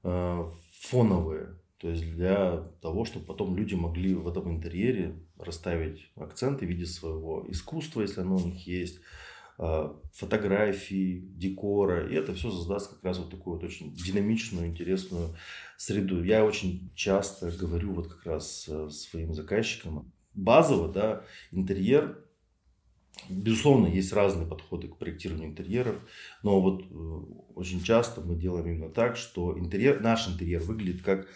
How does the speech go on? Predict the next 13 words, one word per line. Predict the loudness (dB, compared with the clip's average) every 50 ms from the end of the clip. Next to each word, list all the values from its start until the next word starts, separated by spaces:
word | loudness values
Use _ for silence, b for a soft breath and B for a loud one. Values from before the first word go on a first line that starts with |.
| B B B B B
паспорту | -2 -2 0 0 0 0 0 0 0
у | 0 0 2
картины. | 0 0 0 0 -2 -4 -4 -4 -4 -6 -10 -14 -20 _ _ _ _ -6
То | -2 0
есть | 0 0 0 -2
это | -4 -4 -4 -4
вот | -4 -4 -6 -8 -10 -10 -4
просто | 0 0 0 0 0 0
белая | 2 4 4 4 4 4 4
рамка, | 4 4 4 2 -2 -4 -12 -14 -6 -2
ну | 0 0
или | 0 0
какого-то | -2 -8 -12 -12 -14 -14 -14 -16